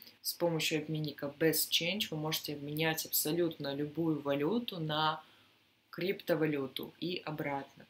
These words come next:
Деньги ещё не пришли, ждём, должны прийти. Около десяти-пятнадцати минут моё пополнение обрабатывалось.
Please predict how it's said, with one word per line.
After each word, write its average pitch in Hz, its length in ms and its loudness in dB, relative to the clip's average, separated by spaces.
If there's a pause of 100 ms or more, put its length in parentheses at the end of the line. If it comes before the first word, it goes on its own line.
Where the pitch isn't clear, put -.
(120)
Деньги 170 400 4
ещё 156 340 4
не 165 280 2
пришли, 160 800 2 (360)
ждём, 143 540 0 (280)
должны 151 400 0
прийти. 160 560 -4 (240)
Около 190 360 6
десяти-пятнадцати 165 960 2
минут 160 340 -2
моё 147 220 2
пополнение 147 640 -2
обрабатывалось. 131 880 -2